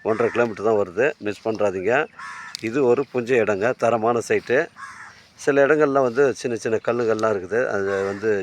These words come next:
ஜே சி பி வச்சு கூட க்ளீன் பண்ணிக்கலாம். ஆனால் இடம் பாருங்கள், அருமையான சைட்டுங்க. எண்பது சென்ட்டு. ஒரு சென்டின் விலை ஓனர் வந்து ஒரு லட்ச ரூபா சொல்கிறாருங்க. இடம் பாருங்கள், ஃபுல் பவுண்டரி காட்டுறேன் பாருங்கள். இடம் வந்து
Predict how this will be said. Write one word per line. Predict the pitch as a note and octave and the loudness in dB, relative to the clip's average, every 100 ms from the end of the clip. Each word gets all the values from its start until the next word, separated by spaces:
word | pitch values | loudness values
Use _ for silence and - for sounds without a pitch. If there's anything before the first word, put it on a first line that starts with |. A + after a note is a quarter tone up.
| F2 | 0
ஜே | A2+ | -2
சி | - | -2
பி | G2+ | -8
வச்சு | F#2 - F#2 | -8 -8 -10
கூட | G2 - | -10 -6
க்ளீன் | G#2 F#2 | -8 -6
பண்ணிக்கலாம். | F2 E2+ E2 A2+ - - - - - - - - | -8 -8 -6 -8 -8 -18 -20 -20 -20 -20 -14 -4
ஆனால் | G#2 G2+ | 0 2
இடம் | G#2 B2+ | 2 2
பாருங்கள், | A2 G2+ G#2+ A2 | 0 2 2 2
அருமையான | G#2 G#2 A2+ A2+ - | 2 0 2 0 0
சைட்டுங்க. | G#2 F#2+ F#2+ B2+ - G#2+ | -2 0 0 0 0 -2
எண்பது | A#2 A2+ - | 2 2 2
சென்ட்டு. | G#2+ G2+ C#3+ F3+ - - - - G#2 | -2 2 2 2 -4 -10 -12 -4 -2
ஒரு | G2+ - | -2 0
சென்டின் | C3+ C3+ C3+ | 0 2 2
விலை | A#2 A2+ A2+ | 4 4 4
ஓனர் | C3 G#2+ | 4 2
வந்து | G2 C3+ A2 | 0 0 0
ஒரு | A#2 | 0
லட்ச | A#2+ - | -2 -4
ரூபா | F#2+ G#2+ | -4 -4
சொல்கிறாருங்க. | G#2 G2 F#2+ F#2 G#2+ G2+ | -2 -2 -2 -2 0 2
இடம் | A#2 G2+ | 0 2
பாருங்கள், | G#2+ F#2+ A2 C3+ - - - - - - | 0 2 0 0 -6 -20 -20 -20 -20 -2
ஃபுல் | C3+ C#3 A#2 | 0 2 2
பவுண்டரி | C#3 B2+ G#2 | 2 0 0
காட்டுறேன் | G#2+ G#2 G2+ | 0 0 -2
பாருங்கள். | G2+ F#2+ G2+ | -2 0 2
இடம் | A2+ A2 | 2 2
வந்து | G#2+ | 0